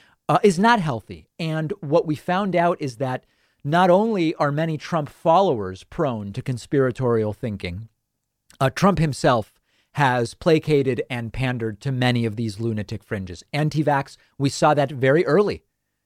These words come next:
in, uh, even during the transition period of Donald Trump. Um, and, uh, we've seen Trump placate all sorts of other lunatic fringes, including those who thought that there, there were, I mean, listen, first of all, the, the so-called cr-, virus skeptics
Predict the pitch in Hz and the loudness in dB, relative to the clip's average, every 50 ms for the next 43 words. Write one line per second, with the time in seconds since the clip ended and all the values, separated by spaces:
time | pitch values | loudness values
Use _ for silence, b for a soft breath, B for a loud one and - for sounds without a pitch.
0 | _ _ _ - 131 123 117 117 117 110 107 107 107 - - 156 151 190 185 170 | _ _ _ -4 -2 -2 -2 -2 -2 0 0 0 0 0 0 0 0 2 2 2
1 | 170 165 160 151 139 - 135 160 156 143 127 156 147 - 170 151 - 143 120 104 | 2 2 2 0 -2 0 0 0 0 0 0 0 -2 -2 -4 -4 -2 -2 0 0
2 | 95 92 95 98 98 - 110 107 101 95 - - - 90 85 95 - b b b | -2 -4 -4 -6 -4 -4 -4 -4 -6 -8 -8 -8 -8 -8 -8 -8 -12 b b b
3 | b b b b b b b _ - 120 113 107 107 104 104 104 104 107 - - | b b b b b b b _ -4 -2 0 0 0 0 -2 -4 -4 -6 -8 -6
4 | - 143 127 123 117 117 117 117 117 117 113 117 120 117 110 123 120 - - - | -4 -4 -2 0 0 0 0 0 0 -2 -2 -2 -2 0 0 -2 -2 -2 -2 0
5 | 147 143 135 127 - - 147 139 131 - - - - 135 131 - - 139 123 120 | 2 2 2 0 0 0 0 0 0 -4 -6 -4 -2 0 0 -2 -2 -4 -4 -4
6 | 120 - _ - 147 147 135 - - 156 135 135 - 120 107 127 131 127 131 120 | -4 -2 _ 2 2 2 0 0 -2 -2 -2 -2 -4 -2 0 2 2 2 2 2
7 | 113 104 - _ _ _ _ _ - 135 139 143 135 127 113 - 135 - - - | 0 -2 -4 _ _ _ _ _ -4 -2 0 0 0 0 -2 -4 -6 -8 -6 -6
8 | 127 110 104 101 113 135 127 190 190 180 - - 320 320 339 302 254 262 262 262 | -6 -4 -2 0 0 2 2 2 2 2 2 2 2 2 2 4 4 4 4 2
9 | - - 233 196 - 220 208 226 226 - 214 190 185 - 147 156 170 175 - 135 | 0 -4 -6 -2 2 4 4 4 4 2 0 -2 -2 -2 -2 -2 -2 -2 0 0
10 | 165 160 156 151 151 147 151 - 135 139 127 135 139 - 120 104 - 151 165 156 | 0 2 2 2 2 0 0 0 -2 -4 -2 -2 -2 -4 -4 -4 -2 -2 -2 0
11 | - 147 123 120 113 b b b b b b b b b _ _ _ - 214 156 | 0 0 0 0 0 b b b b b b b b b _ _ _ -10 -4 0
12 | 135 170 160 - 147 131 139 - - 165 151 - 156 139 107 - - - - - | 0 0 0 0 0 -2 -2 0 2 2 2 4 2 0 0 -2 -10 -18 -16 -10
13 | 127 110 127 127 139 139 131 117 - - - 127 127 - _ - 95 82 - - | -4 -2 0 0 2 0 0 -2 -4 -6 -6 -6 -6 -6 _ -8 -8 -8 -10 -14
14 | - - - | -18 -20 -20